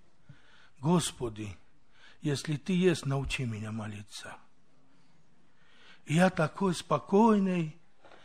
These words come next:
я помолился, я спокойно ложусь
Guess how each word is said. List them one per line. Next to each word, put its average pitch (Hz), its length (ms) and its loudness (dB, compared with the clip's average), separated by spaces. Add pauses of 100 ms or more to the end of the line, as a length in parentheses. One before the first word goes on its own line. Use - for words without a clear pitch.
(200)
я 165 200 4
помолился, 151 1080 0 (1300)
я 165 160 4
спокойно 160 560 -2
ложусь 147 440 -4